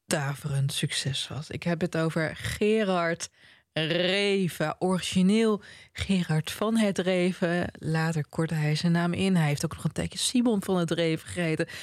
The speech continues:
Heel divers persoon. Gerard werd geboren in negentien drieëntwintig in Amsterdam. De jongere van een gezin met twee zoons. Zijn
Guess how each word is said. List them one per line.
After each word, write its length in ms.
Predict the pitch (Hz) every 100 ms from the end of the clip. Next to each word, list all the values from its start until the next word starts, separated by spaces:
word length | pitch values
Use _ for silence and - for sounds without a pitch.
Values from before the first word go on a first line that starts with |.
| - -
Heel 280 | 277 285
divers 480 | 233 214 - 208 185
persoon. 540 | - 190 - 202 202 196 - - - -
Gerard 640 | - 269 269 262 226 214
werd 160 | 185 175
geboren 440 | 165 170 170 170
in 100 | 160
negentien 400 | 160 160 - 160
drieëntwintig 800 | 160 196 220 208 185 185 175 175 -
in 320 | 226 233 226
Amsterdam. 800 | 196 180 156 - 156 156 151 156 - - -
De 140 | - 190
jongere 580 | 220 240 233 196 180 170
van 200 | 185 175
een 80 |
gezin 480 | 160 175 160 175 180
met 260 | 160 151 -
twee 400 | - 180 175 160
zoons. 360 | 151 185 185
Zijn 240 | - 175